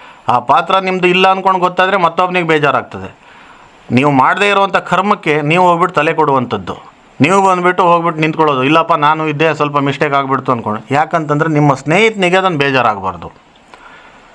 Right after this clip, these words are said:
ತಾನಿಲ್ಲ ಅಂದ್ಕೊಂಡಂತಂದ್ರೆ ಬೇಜಾರಾಗುವಂಥದ್ದು. ಹಾಗಾಗಿ ಅವನಿಗೆ ಬೇಜಾರಾಗಬಾರ್ದು ಅಂದ್ಕೊಂಡ್ಬಿಟ್ಟು ನೀವು ಸುಮ್ಮನೆ ಹೋಗ್ಬಿಟ್ಟು ಮೂಗು ತೂರಿಸ್ಕೊಂಡ್ಬಿಟ್ಟು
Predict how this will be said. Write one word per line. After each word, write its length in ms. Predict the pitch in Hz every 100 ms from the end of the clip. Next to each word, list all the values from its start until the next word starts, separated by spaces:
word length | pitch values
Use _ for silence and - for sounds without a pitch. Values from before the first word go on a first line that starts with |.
| - -
ತಾನಿಲ್ಲ 360 | 131 135 165 208
ಅಂದ್ಕೊಂಡಂತಂದ್ರೆ 720 | 202 196 196 190 190 196 202
ಬೇಜಾರಾಗುವಂಥದ್ದು. 960 | 170 156 135 110 101 90 85 90 98 - - - -
ಹಾಗಾಗಿ 400 | 175 202 185 165
ಅವನಿಗೆ 380 | 131 180 247
ಬೇಜಾರಾಗಬಾರ್ದು 640 | 196 180 175 165 151 151 143
ಅಂದ್ಕೊಂಡ್ಬಿಟ್ಟು 640 | 139 139 139 190 160 156 - - _ -
ನೀವು 200 | 135 185
ಸುಮ್ಮನೆ 280 | 175 165 175
ಹೋಗ್ಬಿಟ್ಟು 280 | 160 160 160
ಮೂಗು 200 | 147 151
ತೂರಿಸ್ಕೊಂಡ್ಬಿಟ್ಟು 800 | 151 143 139 135 139 139 135